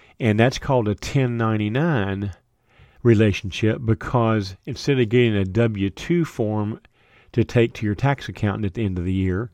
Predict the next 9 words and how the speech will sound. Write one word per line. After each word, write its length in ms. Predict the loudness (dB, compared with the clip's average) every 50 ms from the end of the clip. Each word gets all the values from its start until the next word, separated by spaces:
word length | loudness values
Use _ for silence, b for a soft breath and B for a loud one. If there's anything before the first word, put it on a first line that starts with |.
| b b b b b b b b b b b b
you're 180 | 2 4 4
get, 280 | 4 4 2 2 2 2
you're 200 | 2 2 0 0
sent 320 | 0 0 0 0 0 0
a 220 | 0 0 0 0 -2 -6 _ _ -8
form 300 | -4 0 0 0 0 0
ten 320 | -2 0 2 2 2 2
ninety-nine, 880 | 2 0 0 0 0 0 0 2 2 2 2 2 0 0 -2 -4 -6 b b b b b b b b b b _
um, 640 | -2 0 0 2 2 0 0 -2 -4 -6 -8 -10 -12